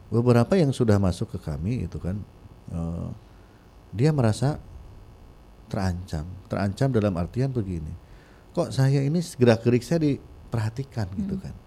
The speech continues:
Speaker 1: Ini ya, "Saya mau beli sayur aja kok tidak boleh."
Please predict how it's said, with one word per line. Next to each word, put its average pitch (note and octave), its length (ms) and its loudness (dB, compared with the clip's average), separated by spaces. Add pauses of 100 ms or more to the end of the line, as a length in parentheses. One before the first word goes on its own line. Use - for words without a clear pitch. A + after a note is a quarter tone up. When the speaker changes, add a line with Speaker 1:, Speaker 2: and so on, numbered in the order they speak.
(1000)
Speaker 1:
Ini C3+ 180 6 (120)
ya, G2+ 160 4 (880)
"Saya D3 240 4
mau E3 160 6
beli C#3+ 240 8
sayur C#3 400 6
aja C3+ 240 2
kok F3+ 240 -4 (320)
tidak B2+ 240 0
boleh." C#3 320 0